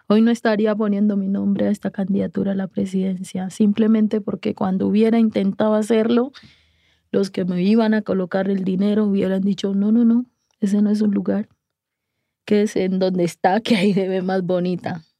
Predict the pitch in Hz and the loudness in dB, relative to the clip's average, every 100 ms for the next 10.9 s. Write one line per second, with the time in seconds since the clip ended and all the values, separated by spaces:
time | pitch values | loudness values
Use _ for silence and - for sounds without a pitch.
0 | _ - 196 - 226 214 - 208 185 208 | _ -4 -4 2 0 0 -2 0 -2 -6
1 | _ _ _ _ _ _ _ _ _ _ | _ _ _ _ _ _ _ _ _ _
2 | _ _ _ - 196 190 220 240 208 196 | _ _ _ 0 2 2 4 2 2 0
3 | 180 160 190 196 202 208 226 220 202 - | -2 -2 0 0 2 4 4 4 2 -2
4 | 175 165 175 180 180 185 175 _ _ _ | -6 -4 -2 -2 -2 -6 -6 _ _ _
5 | _ _ - 208 202 196 196 180 165 190 | _ _ -2 2 2 2 0 -2 -2 0
6 | 202 240 202 208 202 214 208 190 170 185 | 2 2 0 0 0 2 0 -2 -4 -4
7 | 185 180 - 190 196 240 208 202 185 170 | -4 -6 -4 0 0 2 2 2 0 -2
8 | 185 175 170 190 196 208 - 185 185 185 | -2 -2 -2 0 2 0 -2 -4 -2 0
9 | 202 196 190 190 202 185 - 185 196 - | 0 0 0 0 -2 -4 -4 -4 -4 -6
10 | 180 - - 190 190 196 214 220 240 | -14 -14 -10 -2 0 2 2 0 -4